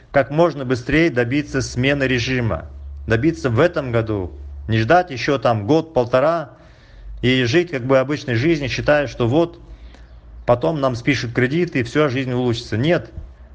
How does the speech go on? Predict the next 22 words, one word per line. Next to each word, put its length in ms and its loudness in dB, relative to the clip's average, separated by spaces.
Мы 140 2
должны 480 2
сами 440 0
добиться 500 0
этого 280 0
как 260 -2
можно 320 0
быстрее. 680 0
И 80 0
тогда 420 2
вот 140 -6
эти 100 -4
хвосты, 420 0
которые 380 2
есть, 220 0
они 180 0
все 220 0
будут 260 -2
погашены. 720 0
И 80 0
ваша 300 2
жизнь 480 -2